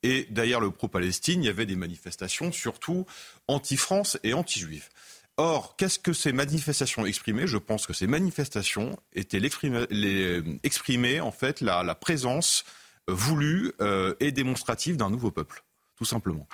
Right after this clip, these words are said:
Et pardon, en France, depuis des décennies, si on n'arrive pas à voir ça, il faudra qu'on change de lunettes, mais on a deux civilisations qui s'affrontent. Une qui est là depuis mille ans, qui veut toujours continuer à faire ce qu'elle a fait. Une autre qui est conquérante, qui intimide par la force. Et je peux pas, et je peux, si vous voulez, vous faire toute la litanie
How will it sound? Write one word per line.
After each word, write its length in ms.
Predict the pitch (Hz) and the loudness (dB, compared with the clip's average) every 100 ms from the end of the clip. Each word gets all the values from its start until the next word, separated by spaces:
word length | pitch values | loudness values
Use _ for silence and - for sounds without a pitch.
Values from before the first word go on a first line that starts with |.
| - - _ | -20 -20 _
Et 180 | 139 139 | 0 0
pardon, 520 | - 139 120 156 190 - | 0 -4 -2 -2 -2 -2
en 80 | 117 | -4
France, 320 | - 139 117 | 0 0 0
depuis 320 | 104 - 107 | -2 -2 -2
des 100 | 98 | 0
décennies, 540 | 98 - 101 104 104 - | 0 0 0 0 -2 -2
si 220 | - 117 | -4 0
on 60 | 113 | 0
n'arrive 260 | 98 104 | 0 0
pas 120 | - | -2
à 20 | 131 | -2
voir 260 | 113 110 | -2 -4
ça, 240 | - 120 110 | 0 0 0
il 40 | |
faudra 180 | - - | -4 -8
qu'on 140 | - 101 | -6 -4
change 220 | 147 127 | -2 0
de 60 | |
lunettes, 360 | 107 104 139 - | 0 0 0 -2
mais 80 | 104 | -4
on 100 | 98 | -4
a 80 | 85 | -4
deux 220 | 90 196 | 0 0
civilisations 720 | - - 107 104 98 - 95 | 0 -2 -2 2 2 0 -4
qui 100 | - | -2
s'affrontent. 460 | 87 - 90 - - _ - _ - | -4 -2 -4 -6 -12 _ -20 _ -2
Une 240 | 180 170 143 | 0 2 0
qui 120 | 107 | 0
est 40 | |
là 100 | 104 | 0
depuis 240 | 104 - 87 | -2 -4 0
mille 240 | 110 151 | 2 2
ans, 140 | 143 | 0
qui 160 | 135 180 | -2 -4
veut 100 | 165 | -4
toujours 300 | - 180 - | 0 0 0
continuer 280 | 151 - 127 | -2 0 0
à 60 | |
faire 160 | 107 101 | 0 -2
ce 60 | - | -2
qu'elle 100 | 82 | -2
a 60 | |
fait. 240 | - 127 180 - _ - | 0 -2 -2 -14 _ -2
Une 160 | 120 | 0
autre 120 | 131 139 | 0 -2
qui 120 | 156 | -8
est 100 | - | -4
conquérante, 640 | 180 175 151 131 160 - - - _ | -4 0 0 0 -2 -4 -12 -20 _
qui 160 | - 110 | -4 -2
intimide 500 | 143 139 127 117 - | 0 2 2 2 0
par 120 | 95 | 0
la 100 | 90 | 0
force. 400 | - 151 170 - | 0 0 0 -4
Et 40 | - | -4
je 60 | |
peux 100 | - | -4
pas, 160 | 90 131 | -2 0
et 80 | 110 | 0
je 100 | 98 | -2
peux, 140 | 113 | 0
si 140 | 107 - | 0 0
vous 80 | 104 | 0
voulez, 160 | 117 | 2
vous 80 | 110 | 0
faire 180 | 92 90 | 0 -4
toute 140 | - | 0
la 80 | 160 | 0
litanie 480 | 143 147 139 143 | 0 0 0 0